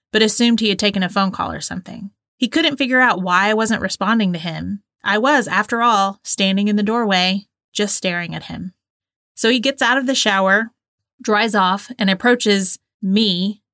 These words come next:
in quotations, who is still standing there, and asks what the deal is.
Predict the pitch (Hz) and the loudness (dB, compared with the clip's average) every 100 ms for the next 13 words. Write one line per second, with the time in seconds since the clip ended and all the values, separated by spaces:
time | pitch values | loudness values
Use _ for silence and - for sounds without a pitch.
0 | _ 196 190 180 170 180 170 190 - - | _ -2 -2 -4 -4 -6 -4 -6 -6 -12
1 | _ _ 254 226 - 220 196 214 208 185 | _ _ 0 2 2 0 0 0 0 0
2 | 160 151 196 - _ - 208 202 214 - | -2 -4 -6 -8 _ -2 0 0 0 -2
3 | - 214 208 220 233 202 82 - - - | -4 -2 -2 -2 0 -2 -4 -8 -8 -10